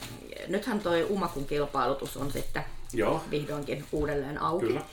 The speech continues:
Speaker 1: Ja, mm, mä itse asiassa sitä keväällä, kun sitä kyseltiin,
Speaker 2: Mm.
Speaker 1: ö, et vähän niinku mielipiteitä siitä, ö, tulevasta kilpailutuksesta, niin mä silloin jo vähän kommentoin sinne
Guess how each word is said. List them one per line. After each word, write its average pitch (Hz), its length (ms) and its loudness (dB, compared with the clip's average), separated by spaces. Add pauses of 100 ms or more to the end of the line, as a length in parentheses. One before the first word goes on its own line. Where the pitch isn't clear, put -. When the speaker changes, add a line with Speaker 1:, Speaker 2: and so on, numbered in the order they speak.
(420)
Speaker 1:
Ja, 180 280 2 (200)
mm, - 260 -16 (380)
mä 180 140 2
itse 180 200 0
asiassa 170 260 0
sitä 170 160 -2
keväällä, 165 440 2
kun - 140 -8
sitä 147 160 -4
kyseltiin, - 720 -4 (120)
Speaker 2:
Mm. 117 240 -2 (500)
Speaker 1:
ö, 156 260 -2
et 151 260 -2
vähän 151 240 2
niinku 147 200 0
mielipiteitä - 720 -2
siitä, - 320 -4 (340)
ö, - 40 -10 (500)
tulevasta - 400 -2
kilpailutuksesta, 165 880 -4
niin 156 100 -4
mä 156 60 -4
silloin 185 320 0
jo 123 80 2
vähän 147 180 -4
kommentoin 135 600 -2
sinne 135 300 -4